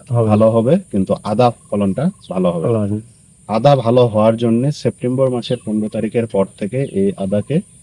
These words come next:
Speaker 2: দিনের ষাট ভাগ তাপমাত্রা, মানে সূর্যালোকে থাকতে হবে।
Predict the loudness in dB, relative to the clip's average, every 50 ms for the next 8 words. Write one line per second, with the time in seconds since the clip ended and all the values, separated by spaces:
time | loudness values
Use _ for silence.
0 | _ _ _ -20 -6 0 2 2 4 2 2 0 -2 -4 -4 -4 -4 -2 -4 -6
1 | -6 -8 -8 -6 -6 -6 -4 -4 -6 -8 -8 -8 _ -4 -4 -4 -4 -4 _ _
2 | _ _ _ _ _ -20 -16 -10 -6 -4 -4 -2 -2 -2 -2 0 2 2 2 2
3 | 2 0 -2 -2 -2 -4 -6 -6 _ -2 -2 -2 -2 -4 -8